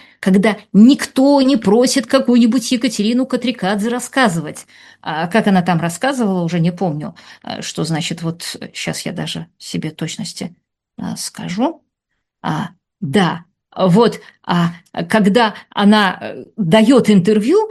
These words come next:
и говорит, что убийством этого спорного персонажа с крайне радикальными настроениями воспользуется плохой Дональд Трамп, чтобы во всем обвинить левых. Вот им же даже за это грантов больше не отвалят. Вот кто мог ожидать, что российские независимые сми,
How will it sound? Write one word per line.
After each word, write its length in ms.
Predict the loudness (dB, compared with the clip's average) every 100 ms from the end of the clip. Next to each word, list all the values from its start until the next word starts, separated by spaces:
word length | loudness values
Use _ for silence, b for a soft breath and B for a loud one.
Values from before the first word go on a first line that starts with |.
| B -8
и 100 | 0
говорит, 280 | 0 0
что 200 | -2 -4
убийством 680 | -2 0 2 4 2 2 0
этого 200 | 0 -2
спорного 480 | -4 -2 0 2 0
персонажа 580 | -2 -4 -2 0 0 -4
с 80 | -6
крайне 380 | -2 2 2
радикальными 600 | 0 -4 -4 -2 -2 0
настроениями 680 | -2 -4 -10 -10 -6 -2 0
воспользуется 680 | 0 -6 -4 -4 -2 -6 -8
плохой 400 | -8 -6 -2 0
Дональд 380 | 2 0 0 -4
Трамп, 300 | -2 -2 -4 B B
чтобы 400 | -12 -4 -4 -2
во 120 | -6
всем 280 | -8 -4 -4
обвинить 460 | -6 -10 -12 -12
левых. 360 | -18 -20 -20 -20 _ _ _ _ _ _ _ _ _ _ -8
Вот 160 | -8 -6
им 180 | 0 2
же 120 | 2
даже 280 | 2 2 2
за 120 | 0
это 160 | 0 2
грантов 680 | 2 4 4 2 0 0 0
больше 440 | 0 0 -2 -2
не 160 | -2 -2
отвалят. 600 | -4 -2 0 0 -4 -8
Вот 140 | -10
кто 300 | -10 -6 0
мог 240 | 2 2 -2
ожидать, 380 | -6 -6 -6 -6
что 160 | -8
российские 580 | -8 -6 -4 -6 -4 -4
независимые 680 | -2 0 0 -2 -4 -8 -10
сми, 360 | -4 -4 -4